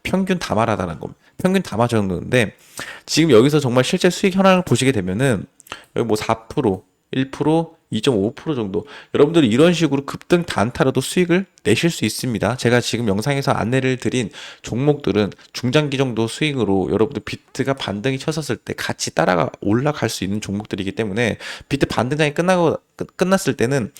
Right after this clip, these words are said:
여러분들 차근차근 정리를 하셔야 돼요. 자, 그렇지만 이 급등 단타라는 종목은 여러분들 하루하루 이렇게 수익을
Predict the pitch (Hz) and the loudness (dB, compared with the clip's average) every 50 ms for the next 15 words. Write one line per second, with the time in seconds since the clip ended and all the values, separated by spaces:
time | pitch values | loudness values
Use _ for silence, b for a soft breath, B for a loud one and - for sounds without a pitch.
0 | B B B - 107 131 131 135 123 - - - 196 214 240 214 - - 151 160 | B B B 4 6 6 6 4 0 -2 -4 -2 -2 -2 -2 -2 0 2 0 0
1 | 160 - 117 104 120 120 117 - - 160 - 160 - - 101 98 B B B B | 0 0 -2 -2 -2 -2 -4 -4 -4 -2 -2 -4 -2 -2 -4 -4 B B B B
2 | B - - 117 - - 165 - - - 156 156 139 104 87 b b b b - | B 0 0 0 2 2 0 2 0 -2 2 2 2 2 0 b b b b -4
3 | 123 123 - - - 131 - _ _ - 180 180 170 - - - 120 127 - 185 | -4 -4 -2 -4 -4 -4 -4 _ _ 0 0 0 -2 -4 -4 -4 -4 0 4 4
4 | 180 170 170 170 - - 101 101 98 95 87 131 120 98 95 104 113 104 104 101 | 4 4 2 0 -2 -2 0 0 0 2 2 0 2 4 4 2 2 2 0 -2
5 | 107 - - - 196 208 202 165 135 107 98 98 B B B - 110 - - 117 | -2 -2 0 2 4 4 4 4 4 4 2 0 B B B 0 0 0 0 -2
6 | - - - 160 151 113 123 156 180 | -6 -2 -2 -2 0 2 0 -2 -2